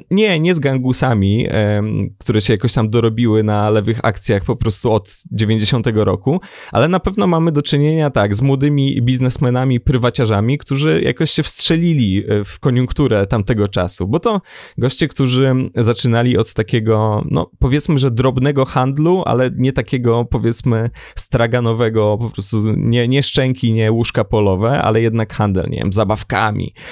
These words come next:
kawą i zgromadzili, mm, sporą sumę pieniędzy, na tyle sporą, że mogli myśleć o rozwijaniu biznesu. I to są właśnie,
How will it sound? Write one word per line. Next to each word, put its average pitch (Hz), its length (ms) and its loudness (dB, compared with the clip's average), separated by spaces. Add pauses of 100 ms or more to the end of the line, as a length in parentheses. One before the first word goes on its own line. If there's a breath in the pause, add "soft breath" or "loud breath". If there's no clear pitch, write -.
(160 loud breath)
kawą 107 500 0
i 120 380 0
zgromadzili, 143 880 0
mm, 123 600 0
sporą 156 580 0
sumę 151 340 2
pieniędzy, 113 640 2
na 120 140 0
tyle 135 340 0
sporą, 139 380 0
że 131 100 0
mogli 135 360 2
myśleć 131 520 0
o 113 280 0 (360 loud breath)
rozwijaniu 117 580 2
biznesu. 113 720 0
I 127 100 -2
to 180 140 0
są 214 200 -2
właśnie, 120 460 0